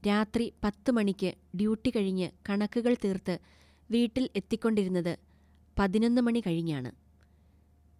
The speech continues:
ചിലപ്പോൾ മക്കൾ കുടുംബ പ്രാർത്ഥന ചൊല്ലാതെ കിടക്കും. ഇനി കുടുംബ പ്രാർത്ഥന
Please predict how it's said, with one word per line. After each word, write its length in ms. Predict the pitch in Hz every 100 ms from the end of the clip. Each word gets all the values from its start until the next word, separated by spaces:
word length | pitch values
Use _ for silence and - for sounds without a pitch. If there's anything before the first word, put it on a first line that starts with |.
| _ -
ചിലപ്പോൾ 500 | - 247 247 254 254 -
മക്കൾ 360 | 196 190 - 226
കുടുംബ 380 | - 208 214 240
പ്രാർത്ഥന 460 | - 202 196 202
ചൊല്ലാതെ 460 | 202 190 180 185 202
കിടക്കും. 360 | 185 151 165 - _ _ _ _ _ _ _ _ _ _ _ 233
ഇനി 200 | 233 254
കുടുംബ 400 | - 226 226 247
പ്രാർത്ഥന 560 | 226 202 196 196 185